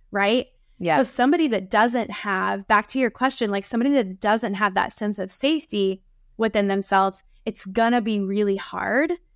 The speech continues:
Speaker 1: to just allow themselves to just lay there, right?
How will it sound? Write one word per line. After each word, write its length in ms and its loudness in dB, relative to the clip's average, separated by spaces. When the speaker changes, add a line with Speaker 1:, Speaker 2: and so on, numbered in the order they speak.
Speaker 1:
to 160 -2
just 460 -2
allow 280 2
themselves 420 -4
to 120 -6
just 400 -6
lay 240 -2
there, 340 -12
right? 380 0